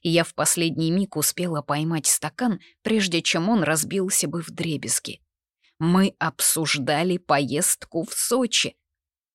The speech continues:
"Как у вас все, оказывается, серьезно?" — донесся до меня голос Левицкого. Закусив губу, я посмотрела ему прямо в глаза.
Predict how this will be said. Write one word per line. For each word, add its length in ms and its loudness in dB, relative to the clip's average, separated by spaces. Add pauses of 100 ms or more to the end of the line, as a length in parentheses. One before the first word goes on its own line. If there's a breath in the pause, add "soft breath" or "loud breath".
(600)
"Как 300 4
у 60 6
вас 520 4
все, 320 2
оказывается, 760 2
серьезно?" — 840 0 (340 loud breath)
донесся 580 2
до 120 -2
меня 240 0
голос 420 -2
Левицкого. 720 -6 (640)
Закусив 640 -2
губу, 460 -4 (220 soft breath)
я 200 -2
посмотрела 720 -2
ему 720 0 (180 soft breath)
прямо 340 2
в 80 -6
глаза. 580 -2